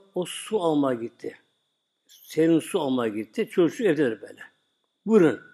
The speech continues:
ya Resulallah." Girdiler muhteremler. Biraz sonra eşi kocası geldi. E, tabii evdeki sular sıcak olduğu için çok Medine Münevvere'de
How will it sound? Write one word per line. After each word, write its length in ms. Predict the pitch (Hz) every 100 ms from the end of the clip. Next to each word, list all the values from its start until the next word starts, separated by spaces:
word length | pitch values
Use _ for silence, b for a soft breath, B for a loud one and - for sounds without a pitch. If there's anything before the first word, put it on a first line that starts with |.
| _ _ -
ya 140 | 135
Resulallah." 520 | 104 - 117 160 196 _ _ _ _ _ _ _
Girdiler 280 | 196 190 147
muhteremler. 680 | 117 104 113 107 139 190 175 _ _ _ _ _ _ _ _ _ _ _ _ _ _ 277
Biraz 240 | 240 185
sonra 480 | - 156 202 202 -
eşi 500 | - - 175 113 _
kocası 340 | - 156 - 185
geldi. 560 | 131 143 135 120 101 _ _ _ _ _ _ _ _ _ -
E, 360 | 135 135 147 147 147
tabii 280 | - 170 175
evdeki 280 | 170 139 135
sular 200 | 165 147
sıcak 360 | - - 180 165
olduğu 220 | 143 135
için 240 | 117 151
çok 100 | 135 _ _ -
Medine 420 | 143 127 123 123
Münevvere'de 720 | 117 117 117 117 202 226 214